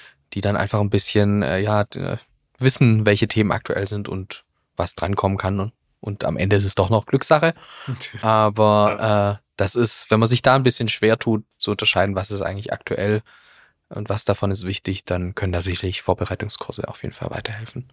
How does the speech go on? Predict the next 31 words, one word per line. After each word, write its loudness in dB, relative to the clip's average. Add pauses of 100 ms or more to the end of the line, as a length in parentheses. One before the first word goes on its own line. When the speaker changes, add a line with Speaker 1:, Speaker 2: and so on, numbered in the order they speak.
(120)
Speaker 2:
Hm. -6 (580)
Das -2
muss 2
ich 4
jetzt 0
doch -2
noch -8
mal -4
kurz, -8
äh, -4
hier -2
Speaker 1:
<laughs> -
Speaker 2:
eine -8
ehemalige -4
Kollegin -4
von -12
mir -6
zitieren, -6
vielleicht -2
hört -8
es, -18 (480)
äh, 2
die 4
immer 4
gesagt 0
hat, 0
das 2
ist -6
so -2
eine 0
Drittel 2